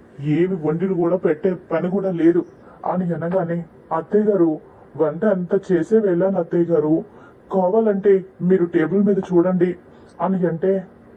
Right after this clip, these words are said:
"చూశాను, ఏదో ఒకటి నేను తిట్టకపోతే నా మనసు ప్రశాంతంగా ఉండదు కదా, అందుకే ఇలా అప్పుడప్పుడు తిడుతూ ఉంటాను" అని మనసులోనే అనుకొని, "ఓహో, అలాగా,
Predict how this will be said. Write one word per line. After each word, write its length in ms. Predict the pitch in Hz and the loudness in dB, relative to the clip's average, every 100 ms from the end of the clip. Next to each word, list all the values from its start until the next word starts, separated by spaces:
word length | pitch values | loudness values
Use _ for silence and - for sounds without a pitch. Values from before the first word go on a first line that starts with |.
| - | -4
"చూశాను, 480 | 160 160 - 196 175 - - - - 143 | -2 0 0 0 -4 -10 -20 -20 -18 0
ఏదో 300 | 160 143 180 | 2 2 2
ఒకటి 240 | 190 180 | 2 2
నేను 180 | 180 170 | -2 -4
తిట్టకపోతే 840 | - - 170 180 190 170 190 190 - - - | -6 -4 -4 -2 -4 0 0 0 -4 -20 -10
నా 60 | 156 | -4
మనసు 300 | 147 151 208 | -2 0 -2
ప్రశాంతంగా 680 | 185 170 165 190 190 185 180 | 0 -4 0 -2 0 -4 -4
ఉండదు 360 | 170 151 180 202 | -4 -4 -4 -4
కదా, 400 | 175 165 165 156 - - - - | -2 -2 -2 -4 -18 -20 -20 -8
అందుకే 440 | 165 165 175 185 - - - 175 | -8 -6 -2 -4 -4 -20 -10 -2
ఇలా 160 | 170 | 0
అప్పుడప్పుడు 760 | 165 - 175 175 160 175 220 220 - - - 190 | 0 0 -2 0 -2 0 0 -2 -10 -20 -10 -2
తిడుతూ 300 | 180 175 196 | -2 2 2
ఉంటాను" 500 | 208 175 196 185 - - - - - - | 2 -2 -2 -2 -4 -18 -20 -20 -14 -6
అని 160 | 190 | -2
మనసులోనే 540 | 170 151 147 190 170 185 | -2 -4 -6 -2 0 0
అనుకొని, 520 | 175 170 170 180 175 - - - - - - 175 | -4 -2 -2 -2 -4 -10 -20 -20 -20 -20 -6 -2
"ఓహో, 400 | 170 180 165 151 - - - 165 | 0 2 0 -2 -12 -20 -8 -4
అలాగా, 560 | 160 190 165 156 156 | 0 0 2 0 0